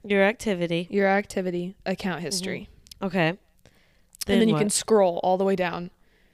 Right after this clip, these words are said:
Speaker 1: To
Speaker 2: You
Speaker 1: what?
Speaker 2: just keep scrolling until you get to the very bottom, and that's
Speaker 1: Wha-
Speaker 2: where your bios are.
Speaker 1: No, it just says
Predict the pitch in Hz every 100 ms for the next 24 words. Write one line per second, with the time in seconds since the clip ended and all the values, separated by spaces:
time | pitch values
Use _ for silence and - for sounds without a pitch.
0 | _ _ - 185 160 190 - _ - 214
1 | - - 208 190 160 160 190 202 185 175
2 | 180 175 175 - 185 180 180 175 165 175
3 | 202 214 - _ _ _ 185 185 214 196
4 | 180 180 180 175 - 190 190 185 165 -
5 | - 104 208 - - _ - 190 196 185
6 | 196 - 202 196 190 - 190 180 170